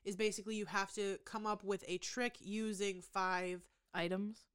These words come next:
Speaker 1: items, which is a basketball, a rope, a broom, a tank, and a blanket.
Speaker 2: Blanket.
Speaker 1: And they have, I don't know, like, forty-five minutes to come up with a,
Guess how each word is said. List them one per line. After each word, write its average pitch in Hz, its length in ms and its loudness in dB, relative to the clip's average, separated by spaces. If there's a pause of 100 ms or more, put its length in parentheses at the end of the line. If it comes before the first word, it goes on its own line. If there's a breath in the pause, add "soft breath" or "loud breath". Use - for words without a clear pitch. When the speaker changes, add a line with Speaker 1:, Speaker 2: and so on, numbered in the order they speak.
(220)
Speaker 1:
items, 170 500 0
which 208 140 -2
is 196 80 -2
a 190 80 -2
basketball, 202 560 4
a 190 80 4
rope, 180 360 2
a 185 100 -2
broom, 208 440 0
a 185 60 -6
tank, 196 460 -4 (100)
and 170 540 -4 (120)
a 185 60 -4
blanket. 165 260 -4 (200)
Speaker 2:
Blanket. 190 180 -8 (580)
Speaker 1:
And 262 140 2
they 247 80 4
have, 226 360 2 (560 loud breath)
I 196 40 -4
don't 190 140 -2
know, 151 100 -6
like, 156 220 -8
forty-five 185 480 -2
minutes 170 360 -8
to 190 100 -4
come 170 200 -8
up 165 100 -8
with 160 120 -8
a, 147 420 -6